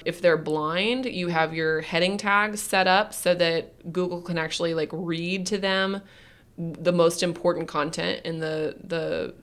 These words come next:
the direction of that content so that it's cohesive and it makes sense to them. This is something that has not occurred to most of the cli-, I don't think any of my clients had heard about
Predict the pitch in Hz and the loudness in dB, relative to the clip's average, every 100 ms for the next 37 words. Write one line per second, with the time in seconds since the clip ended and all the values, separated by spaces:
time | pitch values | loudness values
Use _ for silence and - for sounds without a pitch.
0 | - - _ - 165 160 160 156 151 - | -20 -20 _ -8 -4 0 2 2 2 0
1 | 185 185 185 - 165 165 180 - 175 185 | 0 2 0 0 0 2 2 2 2 2
2 | 190 190 185 - 170 156 151 - 170 156 | 2 -4 -4 -4 -2 0 0 -4 -4 -4
3 | 151 - 175 175 160 160 - - 165 - | -4 2 4 4 0 -6 -6 -6 -6 -6
4 | 185 185 185 190 - - - - 175 196 | -2 0 0 -2 -10 -20 -20 -6 2 4
5 | 202 196 180 175 170 170 170 170 165 165 | 4 2 2 4 4 2 2 4 2 2
6 | 160 156 165 160 156 - - 151 139 - | 0 -2 -4 -4 -4 -6 -8 -8 -4 0
7 | 165 160 156 - 160 139 - 135 147 147 | 2 0 -4 -4 -2 -2 -6 -10 -8 -8
8 | 147 135 151 - 160 160 165 151 143 - | -8 -8 -8 -8 -4 -2 -2 -2 -2 -4